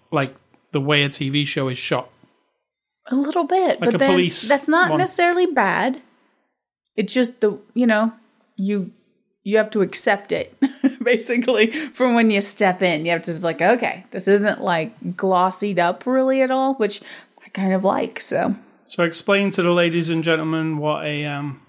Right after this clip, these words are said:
Speaker 1: I M D B re-, why, why we look at the I M D B reviews.
Speaker 2: I do not. You do. So let's start there. You like to read reviews of everything, either before you buy it or after you've seen it, read it, or played it.
Speaker 1: After I've seen it, usually.
Speaker 2: Yes.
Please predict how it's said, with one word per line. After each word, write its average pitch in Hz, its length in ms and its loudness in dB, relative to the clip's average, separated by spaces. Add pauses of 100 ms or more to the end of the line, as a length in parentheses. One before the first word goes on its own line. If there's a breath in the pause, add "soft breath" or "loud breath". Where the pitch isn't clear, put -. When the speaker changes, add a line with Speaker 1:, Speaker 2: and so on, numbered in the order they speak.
(680)
Speaker 1:
I 156 100 -2
M 143 160 -2
D 147 140 -2
B 147 160 0
re-, 139 260 -2
why, 156 180 2
why 151 300 2
we 139 320 -2
look 143 160 -8
at 151 60 -8
the 139 100 -6
I 135 80 -2
M 135 100 -2
D 131 120 -6
B 127 160 -10
reviews. 127 360 -14 (520)
Speaker 2:
I 156 520 2 (180)
do 175 160 0
not. 156 560 -4
You 180 320 0
do. 247 440 0
So - 120 -4
let's 180 140 0
start 196 400 -2
there. 170 500 0
You 208 240 2
like 247 220 4
to 220 100 0
read 202 200 2
reviews 175 340 2
of 180 100 2
everything, 196 640 0 (140)
either 175 260 2
before 202 380 2
you 240 160 4
buy 196 220 2
it 208 220 2
or 190 140 4
after 185 300 2
you've 175 200 -2
seen 180 300 2
it, 165 160 0
read 175 240 2
it, 170 160 -2
or 156 100 0
played 185 440 0
it. - 20 4
Speaker 1:
After 175 220 2
I've 160 120 2
seen 147 220 2
it, 139 100 -4
usually. 135 320 -12 (120)
Speaker 2:
Yes. 226 260 2